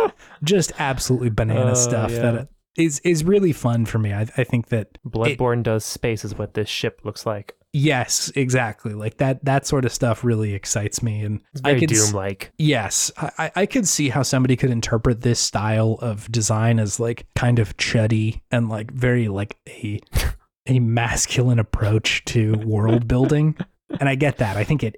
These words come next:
Speaker 2: is that, but
Speaker 1: Absolutely. <laughs>
Speaker 2: I, I, it's also, for me personally, very enjoyable and very fun.
Speaker 1: Yeah, it's so fun.
Speaker 2: In a way that, at least it feels to me like the game knows it's in on the joke of how ridiculous all this shit is.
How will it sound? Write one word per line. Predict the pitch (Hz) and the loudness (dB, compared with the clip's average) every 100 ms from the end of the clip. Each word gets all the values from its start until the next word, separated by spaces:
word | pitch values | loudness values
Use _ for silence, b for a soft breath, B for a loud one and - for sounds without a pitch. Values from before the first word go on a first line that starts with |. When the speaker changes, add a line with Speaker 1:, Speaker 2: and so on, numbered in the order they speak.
| - | 2
Speaker 2:
is | 147 127 107 - | 4 4 2 -2
that, | 104 - - - | -6 -8 -10 -4
but | 113 110 - | -4 -4 -8
Speaker 1:
Absolutely. | 135 - 139 143 123 104 - 120 | -6 -2 0 2 2 0 0 -2
<laughs> | B B | B B
Speaker 2:
I, | 131 131 - - | 0 0 0 -4
I, | 135 | -4
it's | 165 147 | 0 0
also, | 170 160 - 139 127 123 127 | 2 2 4 4 4 2 -2
for | - 143 | 2 4
me | 143 127 | 4 4
personally, | - 123 - 113 113 | 2 0 2 2 2
very | 101 107 104 101 | 2 0 0 0
enjoyable | 101 110 104 107 107 | 0 -2 -2 -4 -4
and | 104 117 | -4 -4
very | 107 | -4
fun. | 95 - 101 110 123 | -6 -8 -6 -4 -4
Speaker 1:
Yeah, | 247 135 | -2 -2
it's | 113 | -4
so | - 123 | -6 -6
fun. | - 135 107 113 - - | -2 -2 -2 -4 -10 -4
Speaker 2:
In | 147 | 0
a | 143 | 2
way | 123 131 131 | 4 4 4
that, | 120 113 101 _ - | 2 0 -2 _ -2
at | 165 | 0
least | 190 180 | 2 0
it | - | -2
feels | - - 160 160 156 | -4 0 2 4 2
to | 160 | 2
me | 151 | 2
like | 143 131 | 4 2
the | - | 0
game | 123 127 113 | 2 4 4
knows | 113 117 110 | 4 2 2
it's | 104 | 0
in | 120 | 0
on | 110 107 | 0 -4
the | |
joke | 104 113 113 120 | -4 -2 -2 -2
of | 113 | -2
how | 117 | -2
ridiculous | 113 110 104 - 127 127 131 | 0 -2 -2 -2 2 2 2
all | 131 127 | 0 0
this | 139 | 0
shit | - 139 | 2 2
is. | 143 151 - | 2 2 -2